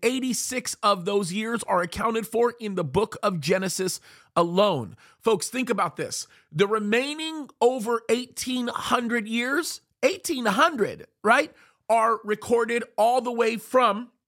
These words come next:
what we would look at in Exodus into Revelation. Now, this gets a little tricky because you can actually argue that Revelation accounts for another couple thousand years, and you can say Revelation in and of itself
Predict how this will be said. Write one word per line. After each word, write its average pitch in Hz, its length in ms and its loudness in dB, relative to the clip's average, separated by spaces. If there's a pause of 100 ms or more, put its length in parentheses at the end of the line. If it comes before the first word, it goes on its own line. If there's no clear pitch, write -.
(640)
what - 200 2
we 202 100 2
would 185 160 2
look 233 180 2
at 202 240 0
in 240 220 -4
Exodus 214 560 -2 (440)
into 262 440 -2
Revelation. 208 720 0
Now, 170 260 -4 (640)
this - 180 -2
gets 180 220 0
a 175 40 4
little 165 220 0
tricky 156 420 0 (300)
because 170 380 0
you 180 100 -6
can 175 260 -2
actually 180 600 0
argue 165 600 0 (300)
that 175 260 0
Revelation 190 640 0
accounts 180 400 -2
for 170 180 2
another 180 300 0
couple 202 320 0
thousand 190 560 0
years, 170 260 0
and 165 140 -2
you 175 80 -2
can 170 160 -2
say 180 180 -2
Revelation 175 540 0
in 175 160 -8
and 170 140 -2
of 151 100 -2
itself 214 500 0